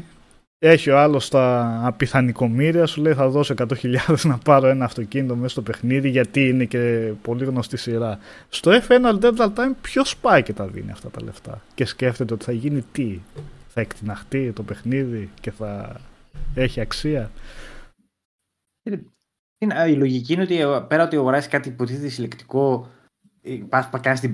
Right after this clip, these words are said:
Speaker 2: δηλαδή, «Αγοράζω κάτι τώρα διακόσια ευρώ και μπορεί σε δύο χρόνια να το πάρει κάποιος τετρακόσια», έτσι,
Speaker 1: Ε,
Speaker 2: η λογική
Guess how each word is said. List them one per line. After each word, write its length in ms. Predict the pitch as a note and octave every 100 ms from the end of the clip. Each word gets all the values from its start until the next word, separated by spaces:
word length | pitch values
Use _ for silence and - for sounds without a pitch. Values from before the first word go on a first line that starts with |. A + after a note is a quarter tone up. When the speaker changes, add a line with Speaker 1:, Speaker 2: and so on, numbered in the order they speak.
| B2
Speaker 2:
δηλαδή, 240 | B2 A2
«Αγοράζω 260 | A#2+ B2 B2
κάτι 180 | B2+ -
τώρα 200 | B2+ C3
διακόσια 480 | A#2 G#2 B2 B2 G#2
ευρώ 320 | G#2+ B2 A#2
και 100 | A#2+
μπορεί 360 | G#2+ A2+ B2 B2+
σε 120 | A#2+
δύο 120 | A#2
χρόνια 240 | A#2+ B2 A#2
να 60 |
το 60 | A2
πάρει 140 | A#2+ -
κάποιος 240 | A#2+ B2
τετρακόσια», 760 | - - G2+ G#2+ G#2 A2 F#2 F#2
έτσι, 340 | D3 D3 - G#2 B2
Speaker 1:
Ε, 180 | D#4 A#3+ -
Speaker 2:
η 140 | C3+ C#3
λογική 380 | A#2+ B2 A#2+